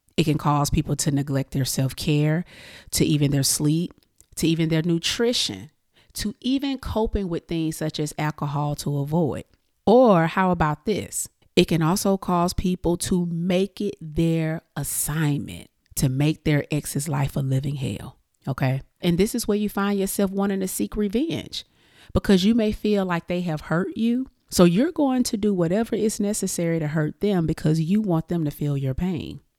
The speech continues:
It can also impact your professional life. Now, I know it's often said to leave your personal problems at home. However, I find that it becomes extremely difficult to compartmentalize the two, where your personal life begins to bleed into your professional life.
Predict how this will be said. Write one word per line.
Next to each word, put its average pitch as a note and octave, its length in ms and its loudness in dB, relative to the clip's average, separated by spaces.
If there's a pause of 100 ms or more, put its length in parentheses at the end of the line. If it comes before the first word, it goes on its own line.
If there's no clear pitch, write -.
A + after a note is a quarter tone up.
It G3+ 100 6
can G3+ 160 2
also G#3+ 560 4
impact F#3+ 1000 -2 (360)
your F#3 300 6
professional E3+ 680 -2
life. E3 520 -6 (140)
Now, D3+ 180 4
I F#3 140 4
know B3 240 4
it's A3+ 120 0
often G#3 340 0
said G3+ 340 0
to E3+ 120 0
leave F#3+ 300 -2
your F#3+ 120 0
personal F#3 420 -2
problems F3 460 -2
at D#3 160 -4
home. C#3+ 500 -6 (240)
However, E3+ 880 -4 (360)
I F3+ 140 4
find A#3+ 360 -2
that G#3 100 0
it G3+ 80 -2
becomes F#3 340 -2
extremely A3 540 -4
difficult G#3 580 -4
to E3 80 -8
compartmentalize F3+ 1080 -4
the D#3+ 100 -6
two, E3 440 -4 (360)
where E3+ 120 2
your F#3+ 200 0
personal F#3+ 520 -2
life D#3+ 300 -2
begins D#3+ 440 -4
to D3+ 100 -4
bleed D#3+ 360 -2
into D3 200 -4
your D3 140 -4
professional C#3+ 600 -6
life. - 420 -10